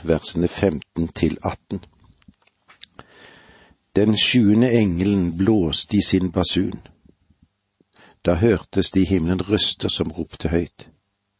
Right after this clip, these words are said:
«Herredømme over verden er tilfalt vår Herre og Hans salvede, og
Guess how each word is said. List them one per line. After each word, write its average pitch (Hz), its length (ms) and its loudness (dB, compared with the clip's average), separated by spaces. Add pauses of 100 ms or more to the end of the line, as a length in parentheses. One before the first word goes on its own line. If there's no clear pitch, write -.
(840)
«Herredømme 110 600 0
over 85 300 0
verden 87 500 0
er 87 60 0
tilfalt 92 680 -2
vår 90 220 0
Herre 82 200 0
og 87 120 0
Hans 82 360 -2
salvede, 80 520 -4 (1120)
og 85 280 0